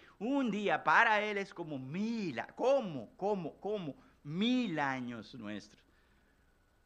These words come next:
O sea que para lo que para nosotros es mucho tiempo, para Dios es un soplo,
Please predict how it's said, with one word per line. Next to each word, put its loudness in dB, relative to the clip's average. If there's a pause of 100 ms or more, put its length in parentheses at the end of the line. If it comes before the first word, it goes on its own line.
O -20
sea -8
que -8 (500)
para 0
lo -2
que -2
para 2
nosotros 2
es -2
mucho -2
tiempo, -6
para -4
Dios -6
es -8
un -8
soplo, -12